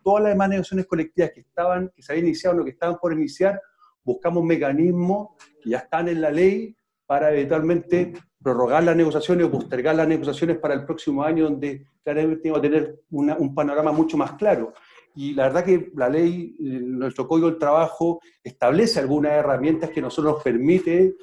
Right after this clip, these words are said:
de alguna manera, si ya se ha iniciado una negociación colectiva,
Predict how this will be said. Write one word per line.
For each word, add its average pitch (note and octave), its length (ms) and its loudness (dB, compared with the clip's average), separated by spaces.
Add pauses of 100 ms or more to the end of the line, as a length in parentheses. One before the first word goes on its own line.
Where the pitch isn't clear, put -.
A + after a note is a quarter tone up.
(320)
de A#2 60 0
alguna D3 240 0
manera, C#3+ 580 0 (100)
si A2+ 100 -10
ya C3 100 2
se C3 120 -8
ha C#3+ 40 -4
iniciado D3 280 0
una D3 160 0
negociación C#3+ 340 -2
colectiva, E3+ 500 0